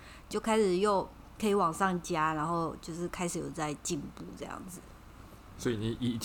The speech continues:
Speaker 2: 以前是觉得我在限制你进步就对了。
Speaker 1: 我是觉得你可能觉得我有能力做。
Speaker 2: 对啊，你有可能，你，你其实有能力可以直上直下啊，就没必要去做那个，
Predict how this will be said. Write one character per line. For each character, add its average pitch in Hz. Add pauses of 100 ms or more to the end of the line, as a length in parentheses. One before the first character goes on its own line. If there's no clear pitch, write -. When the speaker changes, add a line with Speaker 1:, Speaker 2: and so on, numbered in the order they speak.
(120)
Speaker 2:
以 107
前 110
是 131
觉 101
得 95
我 90
在 113
限 113
制 110
你 82 (220)
进 101
步 95
就 90
对 85
了。 - (840)
Speaker 1:
我 262
是 415
觉 277
得 254
你 240
可 240
能 185
觉 185
得 185
我 185
有 202
能 160
力 170
做。 160
Speaker 2:
对 156
啊， -
你 156
有 151
可 110
能， 95
你， 123 (140)
你 117
其 120
实 127
有 120
能 95
力 101
可 95
以 85
直 82
上 92
直 -
下 80
啊， - (960)
就 107
没 92
必 101
要 95
去 101
做 92
那 92
个， 82